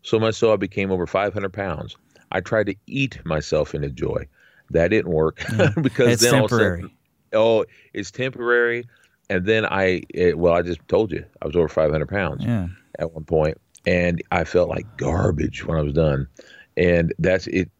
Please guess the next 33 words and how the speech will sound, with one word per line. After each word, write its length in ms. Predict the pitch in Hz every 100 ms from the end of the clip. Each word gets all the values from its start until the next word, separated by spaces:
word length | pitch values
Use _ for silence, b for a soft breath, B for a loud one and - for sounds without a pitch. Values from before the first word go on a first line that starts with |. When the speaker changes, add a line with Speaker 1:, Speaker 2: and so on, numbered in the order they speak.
| _ _ _
Speaker 1:
And 340 | 95 95 95 95
there's 180 | 101 98
other 160 | 113
people 260 | 113 98 92
who 100 | 90
do 380 | 87 85 82 -
other 200 | 85 87
physical 460 | - 90 78 78 71
things. 360 | 78 76 76
I'm 100 | 80
Speaker 2:
Yeah. 80 | 78
Speaker 1:
not 60 | 85
being 120 | 82
with 140 | 73 76
others, 380 | 73 _ - - B B -
doing 140 | 90 82
physical 280 | 92 85
things, 280 | 85 87 82 -
and 240 | 87 80
then 160 | 85 80
that's 340 | 87 110 -
not 180 | 78 71
a, 180 | - - -
that's 180 | 90 95
not 140 | 104
a 40 | 78
good 180 | 76
choice 260 | - 69 -
either. 280 | 78 - -
Speaker 2:
Yeah. 260 | - 90 90
Speaker 1:
<laughs> 60 | - - - _ _ B B B B -
Yeah. 60 |
Speaker 2:
Yeah, 160 | 131